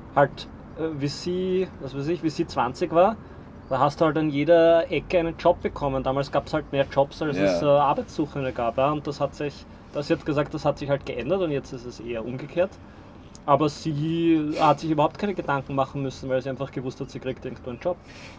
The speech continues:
Speaker 2: Gut, aber ich meine, lustigerweise, das hört sich jetzt vielleicht auch ein bisschen, äh,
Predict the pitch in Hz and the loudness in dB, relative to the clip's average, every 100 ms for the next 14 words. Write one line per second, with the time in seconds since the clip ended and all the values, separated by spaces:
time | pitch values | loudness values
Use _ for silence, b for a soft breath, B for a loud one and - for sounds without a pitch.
0 | - 95 - 80 - 87 87 87 95 - | -10 -10 -8 -10 -12 -12 -10 -8 -8 -8
1 | 98 90 85 92 95 92 226 160 85 - | -8 -4 -4 -4 -4 0 0 0 -6 -10
2 | 82 - - 90 82 - 85 82 71 | -10 -10 -12 -12 -12 -12 -10 -10 -10